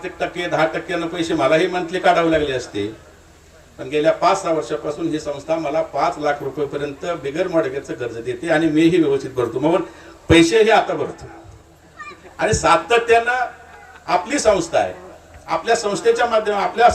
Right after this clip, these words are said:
आपल्यालाही उपयोगी पडणारी संस्था आहे, म्हणून सातत्यानं कधीही थकीत न जाता किंवा जरी गेलं तरी मागं मोर करून त्या संस्थेचं कर्ज फेडण्याचा प्रामाणिकपणे प्रयत्न करतो.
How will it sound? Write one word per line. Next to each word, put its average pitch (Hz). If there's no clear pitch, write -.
आपल्यालाही 214
उपयोगी 220
पडणारी 196
संस्था 165
आहे, 196
म्हणून 185
सातत्यानं 185
कधीही 233
थकीत 185
न 175
जाता 180
किंवा 196
जरी 175
गेलं 175
तरी 165
मागं 156
मोर 156
करून 175
त्या 180
संस्थेचं 160
कर्ज 160
फेडण्याचा 143
प्रामाणिकपणे 151
प्रयत्न 92
करतो. -